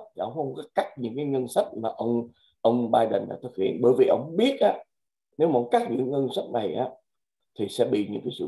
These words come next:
phản đối rất là lớn mạnh. Cho nên vào tháng năm hai nghìn không trăm mười bảy, khi ông Trump ông lên, ông giữ nguyên cái ngân sách và các cái chương trình mà ông Obama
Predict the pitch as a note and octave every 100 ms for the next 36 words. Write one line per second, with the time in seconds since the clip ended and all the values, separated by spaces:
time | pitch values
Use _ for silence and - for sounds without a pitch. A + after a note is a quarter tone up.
0 | - F2+ G#2+ B2+ B2 D#3+ - - - -
1 | - - B2 G#2+ - _ _ _ _ _
2 | - C3+ C#3 C3+ A#2 G#2+ A#2+ D#3 F3+ -
3 | - _ _ _ _ - C3 C3 C3 A2+
4 | A#2 A#2 C3 A#2+ F#2+ G#2 A2+ - A#2 -
5 | A#2+ A#2 A#2 C3+ A#2 B2 A#2+ A#2 A2+ D3
6 | C#3 B2 C#3+ B2+ A#2+ E3+ - - - -
7 | - - - A#2+ - A2 G2+ - _ _
8 | G#2+ A2 - A2+ A#2 A#2 A#2 A2+